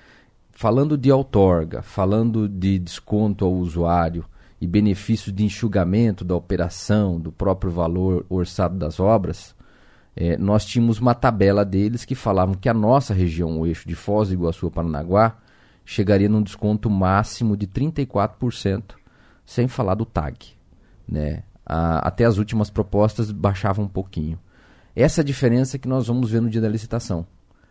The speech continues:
Eu acredito que a gente vai chegar próximo de quarenta e cinco a cinquenta por cento de desconto ao usuário.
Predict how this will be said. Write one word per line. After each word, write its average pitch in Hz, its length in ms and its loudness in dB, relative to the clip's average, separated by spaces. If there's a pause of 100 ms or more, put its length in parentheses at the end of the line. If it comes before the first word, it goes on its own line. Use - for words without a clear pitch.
(240)
Eu 120 200 4
acredito 110 400 -2
que - 80 -8
a 98 60 -4
gente 104 180 -6
vai 95 120 -2
chegar 95 260 -4
próximo 95 600 -2
de 92 520 -2
quarenta 101 320 0
e 92 60 -2
cinco - 260 -6
a 107 40 -4
cinquenta 95 400 -4
por 98 160 -8
cento 85 400 -6
de 87 120 -2
desconto 101 460 -4
ao 90 100 2
usuário. 101 480 -4